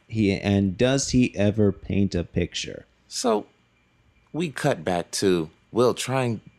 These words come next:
Speaker 2: so hard to get his homework done
Speaker 1: Mm-hmm.
Speaker 2: because he's gotta be a good student. And Mister Jackson is at the door. "Please, please tell Michael to come back. I gotta finish my homework."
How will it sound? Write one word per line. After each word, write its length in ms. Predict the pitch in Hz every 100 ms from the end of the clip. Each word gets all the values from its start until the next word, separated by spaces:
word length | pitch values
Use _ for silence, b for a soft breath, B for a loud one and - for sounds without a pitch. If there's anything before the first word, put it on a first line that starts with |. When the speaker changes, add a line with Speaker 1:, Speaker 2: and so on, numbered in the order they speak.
| _ _ -
Speaker 2:
so 460 | - - 117 120
hard 420 | 87 87 98 80
to 60 | -
get 180 | - 82
his 220 | 82 78 -
homework 440 | 92 92 76 -
done 260 | - - - - -
Speaker 1:
Mm-hmm. 160 | 113 104
Speaker 2:
because 240 | 120 139
he's 140 | 147 120
gotta 260 | 127 123
be 160 | 117 117
a 40 | 110
good 240 | 120 113
student. 500 | - - 202 98 156 _ B B B
And 140 | 101 110
Mister 340 | 147 - 113
Jackson 580 | - - 76 - - 69
is 160 | - -
at 140 | -
the 60 | -
door. 420 | - - - - - _ _ _ - b b b b b b _ -
"Please, 220 | - - -
please 320 | - 151 104
tell 180 | - 67
Michael 360 | 67 69 -
to 100 | -
come 320 | 73 - 67 65
back. 560 | 71 82 - - - - _ _ -
I 60 |
gotta 200 | 120 123
finish 380 | - 120 117 -
my 100 | 87
homework." 600 | 90 123 110 73 -